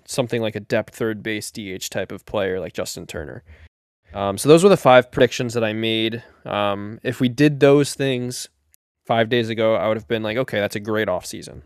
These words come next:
Like, that's a solid pickup. I think we have a chance to win ninety games. I think we have a chance at the N L wild card." Um, we've since signed a reliever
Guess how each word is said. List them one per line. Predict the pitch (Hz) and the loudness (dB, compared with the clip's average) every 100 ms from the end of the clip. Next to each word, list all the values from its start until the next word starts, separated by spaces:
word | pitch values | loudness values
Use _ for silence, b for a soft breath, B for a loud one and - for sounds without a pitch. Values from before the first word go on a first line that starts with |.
| - | -14
Like, | |
that's | - 110 110 | -8 -8 -6
a | |
solid | - 117 104 104 | -4 0 2 0
pickup. | - 127 131 127 - | -6 -2 0 -2 -6
I | |
think | 127 110 | -10 -6
we | |
have | 98 | -6
a | 101 | -6
chance | - 104 - | -8 -8 -8
to | 107 | -8
win | 107 | -8
ninety | 101 92 98 | -6 -8 -8
games. | 120 127 123 117 | -6 -4 -4 -8
I | |
think | 120 | -8
we | 104 | -8
have | 98 | -8
a | |
chance | - 104 - | -8 -10 -10
at | 92 | -10
the | 98 | -10
N | 95 | -8
L | 98 | -8
wild | - - | -8 -10
card." | - - b b b _ _ _ _ - | -12 -14 b b b _ _ _ _ 0
Um, | 107 104 101 101 | 2 2 0 -2
we've | 131 117 | -2 0
since | - 151 | 0 0
signed | - 139 131 131 123 | 2 4 4 4 0
a | 117 | 0
reliever | 113 110 120 127 147 170 | 0 2 2 4 4 2